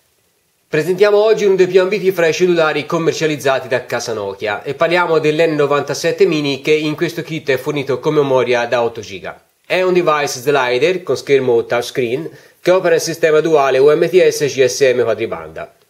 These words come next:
Slider perché appunto si apre in questo modo. È presente anche l'H S D P A, tre punto sei megapixel, il Wi-Fi e Bluetooth stereo. Manca solo l'H S U P A, ma questo solo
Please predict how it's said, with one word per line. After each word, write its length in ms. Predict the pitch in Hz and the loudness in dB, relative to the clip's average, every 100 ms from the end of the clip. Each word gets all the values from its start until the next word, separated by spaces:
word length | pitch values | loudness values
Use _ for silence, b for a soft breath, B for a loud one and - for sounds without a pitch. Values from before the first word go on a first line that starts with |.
| _ | _
Slider 460 | _ 107 101 104 110 | _ -8 -4 -2 -4
perché 320 | 104 - 107 | -6 -8 -8
appunto 380 | 113 - 113 107 | -8 -12 -14 -12
si 160 | - 127 | -2 0
apre 280 | 110 104 107 | 0 -4 -10
in 120 | 113 | -12
questo 260 | 110 104 104 | -14 -12 -12
modo. 380 | 82 71 67 _ B B B B B | -12 -16 -20 _ B B B B B
È 140 | 131 | -4
presente 420 | 143 170 170 165 151 | 0 2 2 2 2
anche 280 | 151 147 | 0 0
l'H 280 | 139 139 135 | 0 2 0
S 160 | 131 135 | 0 -2
D 140 | 139 | -4
P 140 | 143 185 | 2 2
A, 160 | 185 | 2
tre 200 | 180 139 | -2 -4
punto 240 | 127 120 123 | -4 -6 -4
sei 180 | 120 117 | 0 0
megapixel, 720 | 127 160 202 196 - 113 - | 2 0 -2 -4 -2 -2 -2
il 100 | 120 | -4
Wi-Fi 540 | 123 165 185 208 196 | 0 2 2 2 2
e 60 | 165 | 0
Bluetooth 260 | 139 135 120 | -2 -2 -6
stereo. 480 | - 101 92 85 _ b b | -4 -4 -4 -10 _ b b
Manca 260 | - 151 160 | -2 -2 0
solo 380 | 156 190 170 160 | 4 4 6 4
l'H 500 | 151 143 147 147 147 | 2 0 0 0 0
S 140 | 135 | 0
U 160 | 160 160 | -4 0
P 100 | 208 | 2
A, 180 | 175 156 | 4 2
ma 480 | 143 139 135 131 123 | 0 0 0 0 -2
questo 320 | 156 143 139 | -2 -2 -2
solo 460 | 127 156 139 - | 0 2 2 0